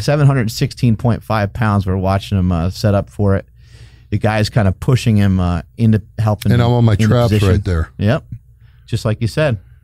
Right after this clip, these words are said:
Speaker 1: And this kind of shit is always hard to watch, especially when it's somebody you know. You're just
Speaker 2: Uh,
Speaker 1: like,
Speaker 2: you know
Speaker 1: "Oh my
Speaker 2: what? It's
Speaker 1: God."
Speaker 2: okay. I was there. Don't worry about it. See, right there, no, my elbow is out right there,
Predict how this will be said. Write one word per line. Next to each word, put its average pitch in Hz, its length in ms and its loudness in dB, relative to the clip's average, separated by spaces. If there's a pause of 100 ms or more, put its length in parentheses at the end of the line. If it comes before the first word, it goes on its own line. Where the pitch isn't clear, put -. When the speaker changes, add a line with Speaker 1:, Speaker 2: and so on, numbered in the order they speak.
(680)
Speaker 1:
And 110 120 0
this 127 240 0 (100)
kind 120 180 0
of 92 80 0
shit - 280 -4
is 98 140 0
always 101 420 0
hard 104 300 -2
to 95 80 -2
watch, 92 380 -2
especially 98 420 -2
when 92 100 0
it's 92 80 -2
somebody 90 300 -4
you 87 80 0
know. 87 200 0
You're 87 160 -4
just 110 180 -8
Speaker 2:
Uh, 135 40 0
Speaker 1:
like, 131 100 0
Speaker 2:
you 139 100 2
know 151 140 2
Speaker 1:
"Oh 151 40 2
my 151 200 2
Speaker 2:
what? 147 100 4
It's 90 120 0
Speaker 1:
God." 120 60 4
Speaker 2:
okay. 101 260 0
I 104 100 2
was 117 220 2
there. 107 340 -2 (220)
Don't 101 100 -6
worry 101 120 -2
about 92 180 -2
it. 98 80 -6 (340)
See, - 180 -2
right 131 280 2
there, 131 420 2 (800)
no, 139 320 2
my 113 380 2
elbow 151 380 2
is 101 180 0
out 131 240 0
right 98 240 0
there, 80 320 -6